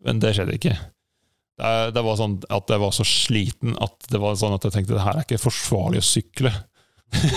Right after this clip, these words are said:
Eh, altså, jeg har syklet all Ultra Birken og terrengsykkeritt og sånne ting, men jeg har aldri vært så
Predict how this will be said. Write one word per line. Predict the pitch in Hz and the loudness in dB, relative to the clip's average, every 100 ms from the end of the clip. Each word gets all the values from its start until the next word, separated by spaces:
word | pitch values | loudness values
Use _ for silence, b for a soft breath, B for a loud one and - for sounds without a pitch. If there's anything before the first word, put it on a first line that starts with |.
| - - 196 - - - 214 165 143 185 151 B B B 156 | -2 0 0 0 -2 -2 0 0 0 0 0 B B B -6
Eh, | 120 156 160 175 190 - | 0 2 2 0 -2 0
altså, | 165 165 | 0 2
jeg | 160 | 2
har | 156 143 | 2 2
syklet | 127 131 | 2 0
all | 117 131 | 0 0
Ultra | 110 110 | 0 0
Birken | 110 101 - 120 113 | 2 0 0 0 2
og | 113 113 113 | 2 2 2
terrengsykkeritt | 107 117 101 98 104 107 110 | 2 0 0 0 2 2 2
og | 107 | 2
sånne | 95 | 0
ting, | 120 - | 0 0
men | 135 | 0
jeg | - - - | 0 -4 -6
har | _ _ - | _ _ 0
aldri | 139 98 92 139 139 120 | 2 0 0 0 0 0
vært | 123 - | -2 -4
så | - 123 | -2 -2